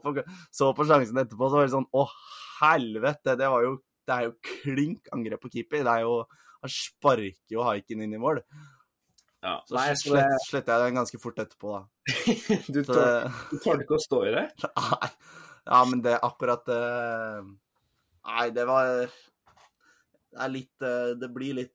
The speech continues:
Speaker 1: når man bare har et stillbilde, så er det ekstremt vanskelig å, jeg tenkte at, ja, OK, det var et skudd som, det var sånn som den der Nyland, eh, Nyland i Aston Villa, når han står bak stolpen der,
Speaker 2: Ja,
Speaker 1: han er
Speaker 2: sånn, ja.
Speaker 1: langt inne, jo.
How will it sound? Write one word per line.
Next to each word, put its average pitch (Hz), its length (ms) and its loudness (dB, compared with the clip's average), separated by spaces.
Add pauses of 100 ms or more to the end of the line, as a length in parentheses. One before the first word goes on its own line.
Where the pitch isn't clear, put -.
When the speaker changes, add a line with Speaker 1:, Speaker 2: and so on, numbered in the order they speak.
(140)
Speaker 1:
når 131 180 -4
man 147 100 -6
bare 123 260 4
har 123 60 4
et 127 80 -8
stillbilde, 113 640 -6
så - 160 -8
er 98 80 -6
det 107 80 -8
ekstremt 120 560 -12
vanskelig 101 480 -10
å, 104 60 -10 (180)
jeg 143 200 -4
tenkte 127 280 -4
at, - 160 -20
ja, 156 160 -6
OK, 156 200 -10
det 139 120 0
var 139 120 2
et - 80 -10
skudd 135 280 -12
som, 131 240 -10
det - 680 -10
var 143 120 2
sånn 123 140 -6
som 135 140 -6
den 123 120 -4
der 120 200 0
Nyland, 107 680 -6
eh, 110 360 -8
Nyland 110 400 -10
i 113 80 -10
Aston 113 280 -12
Villa, 101 320 -10 (200)
når 113 160 -10
han 110 80 -14
står 107 200 -6
bak 107 280 -6
stolpen 101 440 -10
der, 131 360 -6
Speaker 2:
Ja, - 480 -12
Speaker 1:
han 113 80 0
er 117 100 -2
Speaker 2:
sånn, 120 140 -2
ja. 120 80 2
Speaker 1:
langt 120 480 -8
inne, 120 200 -6
jo. 202 80 -6